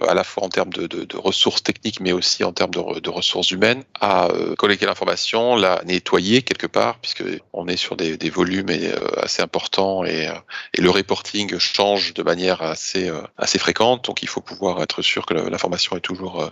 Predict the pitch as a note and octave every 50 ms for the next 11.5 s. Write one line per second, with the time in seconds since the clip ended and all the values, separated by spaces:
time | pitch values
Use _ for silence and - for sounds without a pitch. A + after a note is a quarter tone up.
0 | - - - G2 G2 - - - - F2+ F2 - - - G#2 G2+ F#2+ - - -
1 | - E2+ E2 - - - F2+ - F#2 - - - F2+ G#2 A#2 C#3 C3+ - - -
2 | - - - - - - - - _ - - A#2+ B2 A2+ G2+ F#2 F2 F#2+ G#2 A#2
3 | A2+ - F#2+ F#2 F#2+ F#2 - A2+ G#2 F#2+ F#2 F#2 G#2 - - - A#2 - - G2
4 | F#2+ F2+ - G#2+ G2+ G#2 G2+ - F#2+ - - - F#2+ F#2+ F#2+ F2 - F2 E2+ E2+
5 | F2+ A2 A#2+ A2 G2+ F2 E2+ E2+ F#2+ G2 G2+ F2 E2 D#2 - F#2 F#2 F#2+ F#2 -
6 | - - - - - - - - - G2+ G2 F2+ - - - - G#2+ G#2 - -
7 | F#2 F2 A2+ A2 - _ _ - - - - - - C3 G#2 - - E2+ - -
8 | - _ _ - - - - - - - - - - F2 F2+ G2 G#2 G#2 F#2 G2
9 | F#2+ - - F#2+ G2+ G#2+ A2 A2 G2+ F#2 F2+ E2+ E2+ - - - G#2+ G#2+ A2 -
10 | - - A#2+ A2+ G#2 F#2+ - - F#2+ G2 F#2+ F#2 - - G#2 G#2+ G#2 - - -
11 | F2+ - - F#2 F2+ F2 F2 E2 E2 -